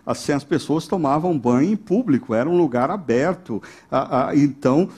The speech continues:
é, da, de uma, de um ponto alto, Davi olha, vê um movimento estranho, ah, percebe que é uma mulher, e aí a gente já, já volta para esse verbo viu.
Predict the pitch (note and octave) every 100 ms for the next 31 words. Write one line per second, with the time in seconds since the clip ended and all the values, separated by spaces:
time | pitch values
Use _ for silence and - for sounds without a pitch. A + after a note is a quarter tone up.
0 | - - D3+ - B2+ D#3+ G#3 C#3+ E3+ E3+
1 | - - _ G3+ C3+ D#3 C#3+ - C4+ C#4+
2 | A#3 D#3+ C3 C#3+ E3+ G3+ B3 A#3 D#3 B2
3 | A#2+ D#3+ E4 - - - F#3 D3+ F3 A#3+
4 | C4+ C#4+ - D#3 D3 A3 B3 G#3 F#3 F3
5 | D#3 E3 E3 F#3 F3 - D#3 D3 D3+ F3+
6 | B3 D#4+ - - _ E3+ D#3+ F3 F#3+ A3+
7 | - G#3 F3+ - F3+ F3 E3+ E3 E3+ E3+
8 | F3 G3 G3+ D#3 D3 D#3 G3+ E4+ - -
9 | _ G3 A3 F#3+ D#3+ A3+ C4+ B2 - -
10 | - - C#3 C3+ D3+ D3+ D#3 C#3 D3+ -
11 | C#3 C#3 C#3 B2+ C3 B2+ B2+ A2 A2+ A#2
12 | A#2 A2+ B2 - B2 G2+ A#2 B2+ F2+